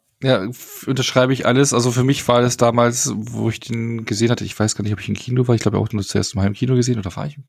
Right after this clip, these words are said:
Kino? Nee, weiß ich jetzt nicht. Ähm,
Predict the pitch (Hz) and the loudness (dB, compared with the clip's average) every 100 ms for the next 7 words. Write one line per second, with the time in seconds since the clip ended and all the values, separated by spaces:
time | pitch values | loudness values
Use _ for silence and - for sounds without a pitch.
0 | _ _ 151 160 _ - 95 - 101 98 | _ _ -20 -20 _ -20 -12 -4 -2 -2
1 | - 113 - - - - - - - 123 | -4 -10 -10 -16 -14 -16 -16 -18 -4 2
2 | 120 117 117 113 113 | 4 4 4 0 -2